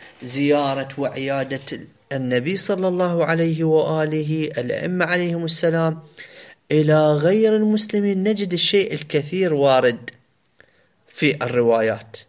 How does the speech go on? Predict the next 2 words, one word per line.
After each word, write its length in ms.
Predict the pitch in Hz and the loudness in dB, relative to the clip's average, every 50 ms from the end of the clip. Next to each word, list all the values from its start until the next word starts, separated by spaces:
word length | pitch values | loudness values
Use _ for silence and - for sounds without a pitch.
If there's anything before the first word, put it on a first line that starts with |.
| _ _ _ _ _ _ _ _ _ _ _ _ _ _ _ _ _ _ _ _ _ _ _ - | _ _ _ _ _ _ _ _ _ _ _ _ _ _ _ _ _ _ _ _ _ _ _ 0
وقضاء 1040 | 131 139 135 139 - 135 123 120 139 151 170 160 165 - 160 160 156 156 151 151 - - | 0 0 0 0 0 0 0 2 2 2 2 0 -2 -2 0 0 2 2 0 -4 -6 -8
حوائجهم، 1120 | - - - 147 143 139 135 131 - - - 143 131 135 135 127 120 123 120 117 117 - | -8 -2 2 4 6 6 6 4 4 2 0 0 0 2 0 0 -2 -2 -4 -4 -8 -12